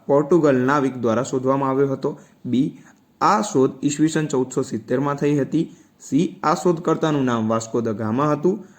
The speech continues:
અને ડી, આપેલમાંથી એક પણ વિકલ્પ અસત્ય નથી. બરોબર છે મિત્રો? પ્રશ્નનો જવાબ આપણને અસત્ય વિકલ્પ પૂછવામાં આવે છે, તો જવાબ આવશે ઓપ્શન નંબર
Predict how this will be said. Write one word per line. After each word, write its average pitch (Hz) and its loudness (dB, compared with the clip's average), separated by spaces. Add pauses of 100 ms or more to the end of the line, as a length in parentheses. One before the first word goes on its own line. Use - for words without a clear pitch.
(120)
અને 143 0
ડી, 165 2
આપેલમાંથી 139 2 (100)
એક 190 0
પણ 170 0
વિકલ્પ 135 0
અસત્ય 143 0 (100)
નથી. 165 -2
બરોબર 131 2
છે 165 -6
મિત્રો? 165 -2 (320)
પ્રશ્નનો 190 0
જવાબ 127 2 (140)
આપણને 131 -2 (100)
અસત્ય 131 -2
વિકલ્પ 143 0
પૂછવામાં 170 0
આવે 160 2
છે, 170 -2 (300)
તો 123 -6
જવાબ 120 0
આવશે 143 2 (120)
ઓપ્શન 147 0
નંબર 117 0